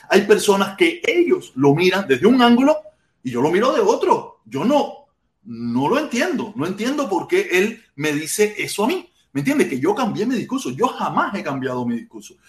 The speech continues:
Yo hubo un tiempo que modulé mi discurso. Modulé mi discurso. Pero yo no cambié. Yo siempre dije que era una dictadura.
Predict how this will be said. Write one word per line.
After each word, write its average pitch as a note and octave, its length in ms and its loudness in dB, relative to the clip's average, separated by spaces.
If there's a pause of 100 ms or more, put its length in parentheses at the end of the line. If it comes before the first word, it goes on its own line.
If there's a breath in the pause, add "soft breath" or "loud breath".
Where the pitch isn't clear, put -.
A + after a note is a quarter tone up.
(140 soft breath)
Yo A3 240 2
hubo C#4 400 4
un A3 240 -6
tiempo E4 580 -2
que F3 140 -2
modulé G3+ 1120 -2
mi B2+ 140 -4
discurso. A#2 480 -12 (800)
Modulé A3 880 4
mi D3 100 -6
discurso. C3 480 -6 (320)
Pero C3+ 160 -6
yo A#2 140 -8
no - 80 -6
cambié. C#4 580 -6
Yo - 80 0
siempre C#4+ 440 -2
dije C4+ 220 -2
que D#3 100 -6
era F#3+ 100 -2
una D4+ 140 0
dictadura. B3+ 680 -6